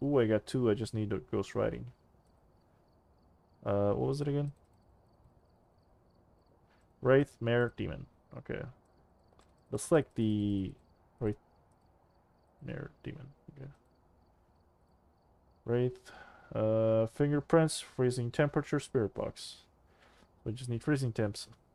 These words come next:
Okay. Now Mare, Spirit Box, Freezing Temps, Ghost Orbs. <laughs> Okay. Let's go check the ghost orbs again. He talked to me, so maybe he's, uh, he's gonna be a little bit like, "Hey, how you doing? I'm over here."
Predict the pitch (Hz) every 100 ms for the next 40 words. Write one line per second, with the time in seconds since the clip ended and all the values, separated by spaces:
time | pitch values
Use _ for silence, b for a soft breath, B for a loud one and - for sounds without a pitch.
0 | - - - 101 92 90 - - _ _
1 | _ _ _ _ _ _ - 104 101 120
2 | 113 104 107 - - - 139 135 131 127
3 | 127 123 117 123 - - 110 - 104 92
4 | - - 135 - - 92 90 - - -
5 | - - B B B B B - 160 185
6 | 180 180 180 127 113 107 123 117 - 123
7 | 113 117 110 - _ - - _ _ _
8 | - 139 - 123 - - 165 175 175 -
9 | 120 113 117 123 120 - 120 117 113 110
10 | 110 113 - _ _ _ _ _ _ -
11 | 240 226 220 214 214 208 208 202 190 190
12 | 185 185 190 202 190 180 165 170 165 156
13 | 165 160 143 143 143 143 143 147 135 123